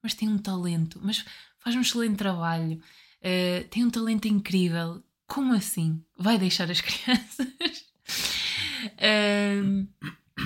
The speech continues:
e eu pensava, "Vou deixar as crianças, porque nesta fase é o que me está a fazer sentido."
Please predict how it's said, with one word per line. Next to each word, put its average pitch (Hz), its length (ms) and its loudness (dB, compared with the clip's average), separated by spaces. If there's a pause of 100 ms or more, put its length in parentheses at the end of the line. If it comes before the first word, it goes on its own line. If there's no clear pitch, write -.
(420)
e 214 60 -4
eu 208 60 -4
pensava, 185 300 -6
"Vou 180 260 0
deixar 240 240 2
as 240 80 -2
crianças, 214 560 -2 (260)
porque 214 640 -2 (600)
nesta 254 480 4
fase 254 560 0
é 247 80 0
o 247 60 -2
que 247 80 -10
me 247 80 2
está 247 140 0
a - 20 -2
fazer 233 240 -2
sentido." 196 460 0